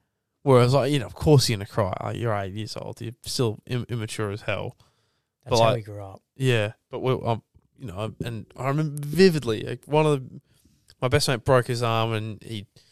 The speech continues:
Speaker 1: could see he's battling and fighting tears, and I'm just like, "Oh wow, he's so strong." You know, he did, he didn't cry, but it's like,
Speaker 2: <laughs> Fucking hell, man.
Speaker 1: fuck, he's year, in year eight, he's got a broken arm. The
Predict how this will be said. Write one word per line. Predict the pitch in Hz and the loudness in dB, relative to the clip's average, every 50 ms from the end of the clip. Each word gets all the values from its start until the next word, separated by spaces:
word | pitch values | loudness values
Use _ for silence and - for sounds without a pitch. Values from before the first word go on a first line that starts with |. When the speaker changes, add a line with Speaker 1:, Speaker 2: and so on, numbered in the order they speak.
| _ _ _ _ _ - | _ _ _ _ _ -18
Speaker 1:
could | - 117 - | -12 -6 -4
see | - - 120 92 | -2 -2 -2 -4
he's | 92 107 | -6 -10
battling | 117 _ - 110 107 104 101 101 98 95 92 | -8 _ 0 2 2 2 0 -2 -6 -8 -10
and | 98 - | -12 -14
fighting | - - - 104 101 95 95 95 | -10 -6 -4 -4 -4 -4 -6 -10
tears, | - - 104 98 92 92 95 101 - | -10 -6 -4 -2 0 0 -2 -2 -4
and | 101 | -6
I'm | 95 95 | -6 -6
just | 98 - | -6 -6
like, | - 87 | -6 -6
"Oh | 92 110 113 98 | -4 -4 -4 -6
wow, | 92 90 - 110 110 107 98 | -4 -4 -4 -2 0 0 0
he's | 90 92 - | 0 0 -2
so | - - 117 95 | -2 -2 -2 -4
strong." | - - - - - 107 104 107 113 107 95 | -6 -8 -6 -2 0 2 2 2 2 0 -2
You | 87 | -4
know, | 92 92 104 | -4 -4 -4
he | 110 117 | -4 -2
did, | 110 110 104 - - | -2 -4 -4 -4 -4
he | 120 | -6
didn't | 120 110 98 | -6 -6 -6
cry, | 87 - - 104 104 107 113 120 - - | -8 -4 0 2 4 4 4 4 2 -2
but | - 101 | -6 -6
it's | - - | -4 -2
like, | 113 98 90 - | -2 -2 -2 -4
Speaker 2:
<laughs> | |
Fucking | - 156 - - - 113 | -6 -10 -12 -10 -8 -8
hell, | 107 104 104 107 | -6 -6 -6 -8
man. | 104 107 104 | -8 -8 -8
Speaker 1:
fuck, | 104 | -6
he's | 110 139 139 143 | -6 -4 -2 0
year, | 160 165 156 120 | 2 2 2 2
in | 123 143 | 2 0
year | 147 156 151 123 | 2 4 4 4
eight, | 120 110 | 4 2
he's | 120 127 | 2 0
got | 113 | -2
a | 110 | 0
broken | - 127 123 117 - 117 | 2 2 2 2 0 -2
arm. | 107 107 104 104 104 101 | -4 -4 -4 -4 -4 -6
The | 104 104 107 | -6 -6 -8